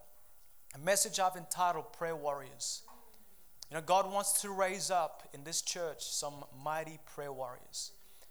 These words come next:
You know what? That we just keep coming in and, and pray and say, "God, uh, I need a miracle in my family. God, I need a miracle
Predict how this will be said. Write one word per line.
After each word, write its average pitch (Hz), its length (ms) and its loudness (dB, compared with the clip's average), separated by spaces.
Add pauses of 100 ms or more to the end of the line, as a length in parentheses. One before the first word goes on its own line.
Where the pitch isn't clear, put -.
(200)
You 143 100 0
know 190 60 8
what? 190 240 10
That 185 100 6
we 196 140 0
just 185 280 2
keep - 360 -4
coming 190 400 2
in 190 260 0
and, 143 140 -6 (320)
and 156 240 0
pray 180 440 4
and 151 80 -2
say, 156 320 2
"God, 160 160 0 (640)
uh, 147 320 0
I 175 140 8
need 190 240 0
a 190 60 0
miracle 190 580 -6
in 180 80 -8
my 160 160 -6
family. 156 480 -8 (300)
God, 190 200 8
I 185 120 4
need 185 320 -2
a 180 40 0
miracle 185 720 -2